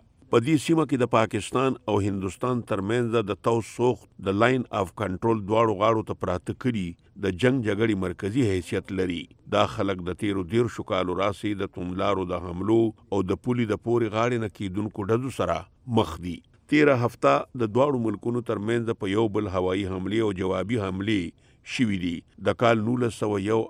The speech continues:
اویایم نه پس د دواړو ملکونو جنگي هوایي جهازونو په ړومبي ځل یو بل سره جنگ وکړو. په زمیني جنگ کې دواړو ملکونو په یو بل د مارټر توپو ګوله باري شروع کړې ده. په لاین اف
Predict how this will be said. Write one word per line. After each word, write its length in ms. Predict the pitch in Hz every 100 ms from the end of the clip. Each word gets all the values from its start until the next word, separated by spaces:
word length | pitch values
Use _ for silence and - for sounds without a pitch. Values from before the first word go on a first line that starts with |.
| 98
اویایم 440 | 95 95 98 104 104
نه 80 | 98 113
پس 120 | 98 90
د 20 | 82
دواړو 260 | 104 113 98
ملکونو 340 | 92 85 104 104 92
جنگي 280 | 92 98 101
هوایي 260 | 92 90 80 90
جهازونو 400 | 87 107 113 98
په 140 | 95
ړومبي 320 | 87 95 117 117
ځل 140 | 92 - - - 95
یو 180 | 110 107 95
بل 120 | 120 -
سره 200 | 95 82 - 113 90
جنگ 280 | 95 95 107
وکړو. 240 | - 90 - _ _ -
په 160 | 117
زمیني 360 | 110 123 123 156 127
جنگ 200 | 143 147
کې 140 | 139 104
دواړو 240 | 117 143 123
ملکونو 340 | 110 95 123 120
په 80 | 107
یو 120 | 104 117 104
بل 100 | 113
د 100 | 104 95
مارټر 420 | 95 92 117 110 -
توپو 260 | 117 113 90
ګوله 220 | 90 90 85
باري 260 | 90 101 87 82 - -
شروع 200 | 92 90 -
کړې 160 | 101 92
ده. 100 | 92 73 _ _ -
په 120 | 92
لاین 260 | 110 113 104
اف 120 | 101